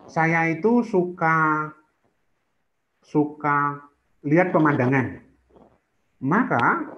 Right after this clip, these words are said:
kalau libur hari Sabtu, saya dan istri saya itu naik motor berjam-jam naik gunung. Ya, kenapa? Karena setelah di, di gunung itu saya bisa menikmati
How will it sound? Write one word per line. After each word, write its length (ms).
kalau 260
libur 340
hari 160
Sabtu, 560
saya 200
dan 200
istri 160
saya 280
itu 440
naik 280
motor 760
berjam-jam 960
naik 240
gunung. 480
Ya, 240
kenapa? 720
Karena 320
setelah 240
di, 160
di 160
gunung 400
itu 320
saya 160
bisa 240
menikmati 880